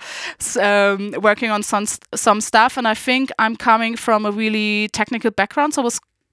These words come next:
kind of easy to get into it. Also, these days you have loads of tutorials and stuff like that, and it was,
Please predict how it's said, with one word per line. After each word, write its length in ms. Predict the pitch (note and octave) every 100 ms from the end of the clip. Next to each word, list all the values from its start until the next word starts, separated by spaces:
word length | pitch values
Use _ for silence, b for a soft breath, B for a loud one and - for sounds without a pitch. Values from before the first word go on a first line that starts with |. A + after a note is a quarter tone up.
| _ _
kind 320 | - A#3 A3+
of 100 | C4+
easy 240 | - C4 C#4
to 120 | -
get 180 | A#3+ B3
into 300 | - C4+ -
it. 180 | C#4+ D#4+ - B B B
Also, 260 | - B3 B3+
these 200 | A3+ A#3
days 280 | A#3 A3 A3
you 60 | A#3
have 140 | G#3
loads 260 | G#3+ G#3+ A3+
of 120 | G#3
tutorials 600 | - G#3+ G#3 G3+ A3+ -
and 100 | B3+
stuff 260 | - A#3+ -
like 120 | B3
that, 180 | B3 B3
and 120 | A3+
it 80 | A3
was, 280 | A3 -